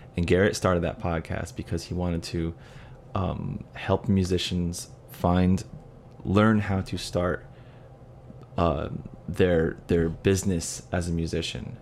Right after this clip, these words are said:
How do you take the craft you learned in college and turn it into a viable income? So after years of doing it, he has hundreds of episodes where he talks to composers,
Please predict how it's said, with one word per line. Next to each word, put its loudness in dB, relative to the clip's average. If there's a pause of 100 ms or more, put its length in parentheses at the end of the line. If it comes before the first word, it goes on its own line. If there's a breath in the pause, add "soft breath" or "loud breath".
(160)
How 4
do 2
you 2
take 0
the 0
craft -4
you 0
learned -2
in -6
college -4
and -6
turn 0
it -2
into 0
a 4
viable -4
income? -8 (640 loud breath)
So 2 (120)
after -2
years 0
of -8
doing 0
it, -2
he -10
has -4
hundreds 0
of -4
episodes -4
where -4
he 0
talks -4
to -6
composers, -6